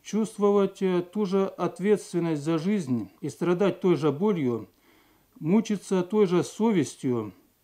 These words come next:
и быть, что очень, как мне кажется, важно, быть частью того же народа, что и героиня, но,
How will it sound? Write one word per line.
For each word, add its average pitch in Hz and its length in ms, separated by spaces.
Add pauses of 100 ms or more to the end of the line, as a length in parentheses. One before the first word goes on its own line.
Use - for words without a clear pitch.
(140)
и 151 80
быть, 185 440
что 175 300
очень, 196 460
как 156 200
мне 151 140
кажется, 151 420
важно, 143 640 (240)
быть 170 300
частью 190 500
того 165 280
же 165 120
народа, 170 560
что - 160
и 160 80
героиня, 139 680 (840)
но, 175 460